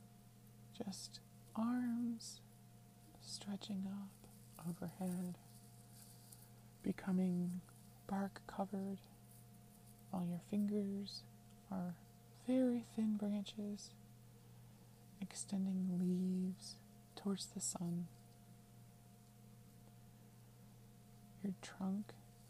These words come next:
is strong and formed, and your toes wiggle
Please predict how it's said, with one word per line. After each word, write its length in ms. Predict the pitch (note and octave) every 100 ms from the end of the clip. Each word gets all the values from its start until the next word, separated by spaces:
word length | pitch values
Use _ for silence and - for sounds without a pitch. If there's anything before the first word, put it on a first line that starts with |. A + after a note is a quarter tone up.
| B3+
is 80 | F3
strong 760 | - - - E3+ F3 G3 G3+ G#3
and 120 | F3
formed, 600 | - - F3 F#3 A3 - - - - - - - - - - - - - -
and 80 | F#3+
your 160 | G3+ -
toes 720 | - - C4+ G#3+ F#3 F#3 - - -
wiggle 320 | G#3 G#3+ A3+